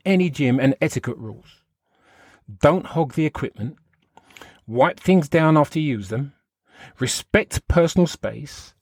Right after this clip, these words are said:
Be f-, very flexible about your routine if the gym is a little busy, which it really shouldn't be these days. Bring your own towel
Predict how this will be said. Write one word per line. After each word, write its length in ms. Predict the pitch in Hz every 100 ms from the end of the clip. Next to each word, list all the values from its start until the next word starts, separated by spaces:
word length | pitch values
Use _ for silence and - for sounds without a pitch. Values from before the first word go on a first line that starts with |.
| _ _ _ -
Be 100 | 151
f-, 560 | - 147 - - -
very 460 | - 151 269 311 294
flexible 580 | - 285 - - 131 127
about 240 | 127 131
your 140 | 143 139
routine 480 | 131 117 - 117 -
if 140 | 160
the 140 | 180
gym 320 | 143 131 123 - _
is 160 | 139 120
a 20 |
little 180 | 123 -
busy, 420 | 123 101 127 -
which 160 | - -
it 60 |
really 200 | 131 160
shouldn't 300 | 147 - 147
be 100 | 117
these 240 | 107 107 98
days. 440 | 104 135 - - _ _ _ _ _ _ - - _
Bring 320 | 117 107 202 196
your 160 | 175
own 160 | 165 156
towel 460 | - 117 110 165